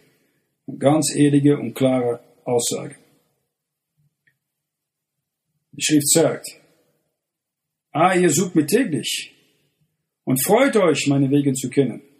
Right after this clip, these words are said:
Also ein Volk, das Gerechtigkeit hat getan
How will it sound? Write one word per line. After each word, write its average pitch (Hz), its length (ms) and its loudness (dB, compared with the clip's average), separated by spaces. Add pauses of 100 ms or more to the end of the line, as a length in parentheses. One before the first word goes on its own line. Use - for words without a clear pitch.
(1000)
Also 208 300 2
ein 180 180 0
Volk, 226 340 0
das 139 180 0
Gerechtigkeit 143 520 0
hat 123 60 -10
getan 135 500 -6